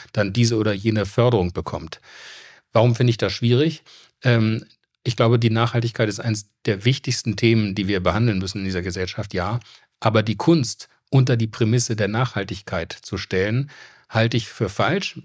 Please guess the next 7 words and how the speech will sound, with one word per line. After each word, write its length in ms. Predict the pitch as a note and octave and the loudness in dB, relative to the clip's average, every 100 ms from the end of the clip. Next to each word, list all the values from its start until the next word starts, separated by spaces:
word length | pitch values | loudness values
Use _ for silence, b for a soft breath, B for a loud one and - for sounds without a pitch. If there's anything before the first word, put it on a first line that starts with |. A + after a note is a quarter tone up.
| B2 - | -14 -4
weil 340 | B2+ A2 A#2 | 0 4 4
sie 280 | B2 C#3 C3+ | 2 2 0
dann 240 | - G2 G#2+ | 0 -2 0
nicht 260 | A#2 - | -4 -4
mehr 160 | B2+ C#3 | -2 -2
frei 340 | - - E2+ | -4 -6 -6
ist. 360 | E2 D#2+ - | -8 -14 -18